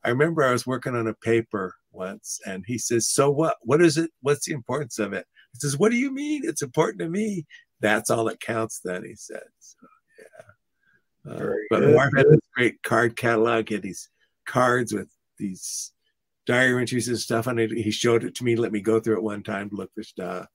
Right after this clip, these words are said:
Speaker 1: And, yeah, but, uh, I guess he was very mean and curt with some people, some people say, you know, but I will, I, I kinda like the guy.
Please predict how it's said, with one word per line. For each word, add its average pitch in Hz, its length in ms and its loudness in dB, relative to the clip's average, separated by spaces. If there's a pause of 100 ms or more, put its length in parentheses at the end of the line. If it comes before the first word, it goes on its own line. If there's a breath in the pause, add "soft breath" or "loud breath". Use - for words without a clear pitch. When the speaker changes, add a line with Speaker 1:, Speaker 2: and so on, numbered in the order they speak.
Speaker 1:
And, 104 120 -20 (800 soft breath)
yeah, - 680 -16 (960)
but, - 60 -14
uh, - 300 -16 (1160)
I 110 60 2
guess 131 260 2
he 135 60 2
was 117 140 4
very 107 260 2
mean 107 360 2
and 95 180 -10 (760)
curt 117 280 0
with 123 120 -4
some 120 280 -4
people, 120 420 -8 (720)
some 101 220 -6
people 107 260 -4
say, 101 320 -6
you 110 140 -6
know, 98 160 -8
but 101 120 -6
I 120 140 0
will, 101 260 -4
I, 135 220 -2 (340)
I 113 80 -4
kinda 104 220 -4
like - 300 -10
the 92 80 -20
guy. 90 160 -18